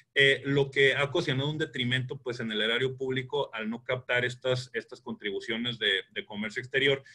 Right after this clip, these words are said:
y, pues, eh, menciona que es necesario contar con presunciones que permitan sancionar, pues, estas, estas prácticas lesivas para el, para el fisco federal, ¿no?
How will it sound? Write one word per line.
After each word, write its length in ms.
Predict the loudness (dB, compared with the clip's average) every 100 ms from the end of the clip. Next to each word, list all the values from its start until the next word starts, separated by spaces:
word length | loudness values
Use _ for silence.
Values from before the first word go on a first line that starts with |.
| -20 _ -6
y, 220 | -2 -2
pues, 400 | 0 0 0 -6
eh, 320 | 2 2 2 _ _ -8 -8 -8 _ _
menciona 640 | -2 0 2 2 2 0
que 80 | 0
es 60 | 0
necesario 500 | 0 -2 0 0 0
contar 360 | -6 -2 -4
con 300 | 0 0 0 -4 -16 -4
presunciones 800 | 0 0 0 0 0 2 0 -2
que 140 | -6
permitan 540 | -2 0 0 -2 -4 -4
sancionar, 560 | -4 -6 -6 -4 -4
pues, 140 | -6 -6
estas, 440 | -6 -4 -4 -6 _ _ -4
estas 320 | -4 -2 -4
prácticas 540 | 0 0 0 -4 -2
lesivas 440 | -2 -4 -2 -2 -4
para 240 | -4 -4
el, 200 | -4 -6 -8
para 160 | -6
el 60 | -6
fisco 300 | -8 -10 -8
federal, 360 | -8 -10 -14 _
¿no? 200 | -8 -8